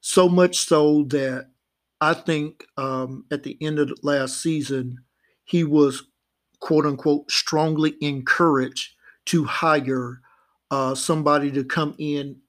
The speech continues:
and completely run this offense and let Will and Robinson focus back on the defense. Mike Bobo is no stranger to the S E C.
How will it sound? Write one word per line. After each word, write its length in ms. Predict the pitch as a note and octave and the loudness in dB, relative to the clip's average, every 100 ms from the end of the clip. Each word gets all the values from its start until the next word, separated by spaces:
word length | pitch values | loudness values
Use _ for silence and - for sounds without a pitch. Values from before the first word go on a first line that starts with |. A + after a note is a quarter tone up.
| - | -10
and 380 | C#3+ C3+ C3+ C#3 - | -8 -6 -8 -10 -8
completely 520 | C#3 D#3+ E3 D#3+ D3 | -6 0 0 2 0
run 340 | B2+ D3 C#3+ | 2 0 0
this 280 | C#3 C3 - | -2 -6 -4
offense 520 | C#3 C#3 C3 C#3 C3 C#3 | -2 -2 -4 -10 -8 -8
and 140 | C3 | -6
let 200 | C3+ C3 | -6 -6
Will 440 | C#3 D3+ C#3 C3 C3 - - - - _ _ _ _ _ | -2 2 4 2 -4 -14 -20 -20 -20 _ _ _ _ _
and 380 | D3+ C#3+ C#3 C3+ | 0 0 0 2
Robinson 500 | D3+ D#3 C#3+ C3 C#3 | 4 4 2 -2 -4
focus 640 | B2+ C#3+ C#3+ C#3 C3 B2+ - _ | -2 2 2 2 -2 -4 -14 _
back 320 | B2+ D3 C#3+ | -4 0 0
on 140 | C#3 C3 | -2 -6
the 80 | A#2+ | -6
defense. 720 | C#3 C3+ C3 A2+ - - - _ _ _ _ _ _ _ _ _ _ _ _ _ - | -4 -4 -6 -12 -14 -20 -20 _ _ _ _ _ _ _ _ _ _ _ _ _ -6
Mike 340 | D3+ E3 D#3+ | 2 2 4
Bobo 420 | D3+ E3 D#3+ D#3 | 4 6 6 6
is 160 | C#3+ C3 | 4 0
no 200 | C#3+ D#3 | 0 0
stranger 560 | - - D#3 D#3 D3+ D3+ | 0 -4 -2 -2 -2 -4
to 420 | - E3 D3+ D3 | -2 0 0 0
the 200 | C3+ C3+ | -2 -2
S 220 | C#3+ D3 | -4 -4
E 60 | C#3+ | -8
C. 560 | - D#3+ E3 E3+ E3+ | -6 -2 -2 -2 -6